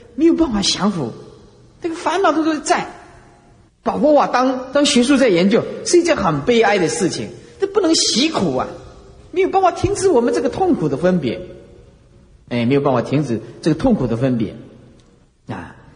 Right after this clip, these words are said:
因此啊，我们呢，念的佛法呀，是要降服的，进入绝对的真空状态，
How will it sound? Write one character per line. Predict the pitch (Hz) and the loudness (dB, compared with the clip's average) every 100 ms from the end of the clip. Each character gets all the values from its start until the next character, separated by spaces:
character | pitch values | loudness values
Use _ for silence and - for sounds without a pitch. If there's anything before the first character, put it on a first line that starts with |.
| _ - _ - | _ -20 _ -10
因 | 123 143 180 | -2 2 2
此 | - 117 | 0 -4
啊， | 98 - - - - - - | -6 -8 -16 -20 -20 -20 -8
我 | 123 | -2
们 | 131 | 0
呢， | - 196 - - - - - - - _ _ - | 0 -4 -8 -18 -20 -20 -20 -20 -20 _ _ -4
念 | 160 143 | 0 2
的 | |
佛 | 113 - 165 | 0 0 -2
法 | 147 87 | -2 -6
呀， | 87 - - - - - - | -8 -10 -16 -20 -20 -20 -14
是 | - 127 - | -10 -10 -10
要 | 135 104 | -10 -10
降 | - - 110 131 | -10 -10 -6 -8
服 | 101 | -10
的， | 85 92 - _ _ _ _ _ _ - | -18 -20 -20 _ _ _ _ _ _ -4
进 | 349 339 | 0 2
入 | 277 | 2
绝 | 294 | 2
对 | 302 277 | 0 0
的 | |
真 | 226 277 254 | 0 0 0
空 | 262 | 0
状 | 247 196 | 0 -2
态， | 180 175 | -2 -8